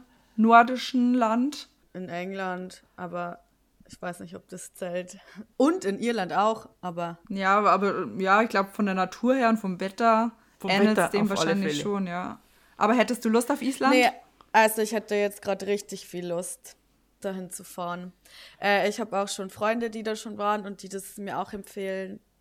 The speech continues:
Speaker 2: Tatsächlich war eine Freundin mit ihrer Mama auch da und die haben dann so eine Rundreise mit Pferden gemacht.
Speaker 3: Ah ja.
Speaker 1: Die sind dann geritten?
Speaker 2: Also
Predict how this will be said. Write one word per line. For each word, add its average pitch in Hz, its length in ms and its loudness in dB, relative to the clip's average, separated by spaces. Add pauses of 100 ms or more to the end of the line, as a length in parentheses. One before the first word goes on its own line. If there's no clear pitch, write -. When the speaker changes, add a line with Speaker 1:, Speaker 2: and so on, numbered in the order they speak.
Speaker 2:
Tatsächlich 202 560 -8
war 185 100 -6
eine 196 240 -4
Freundin 190 460 -8
mit 185 200 -12
ihrer 185 260 -8
Mama 196 440 -6
auch 185 180 -10
da 185 220 -8
und 180 140 -12
die 190 80 -10
haben 180 100 -12
dann 175 160 -12
so - 140 -12
eine 175 240 -12 (440)
Rundreise 226 720 -2
mit 185 220 -10
Pferden 185 400 -6
gemacht. 170 520 -12 (100)
Speaker 3:
Ah 220 220 0
ja. 151 180 -4 (100)
Speaker 1:
Die 220 60 -2
sind 214 220 2
dann 208 160 2
geritten? 208 300 0
Speaker 2:
Also 175 320 -4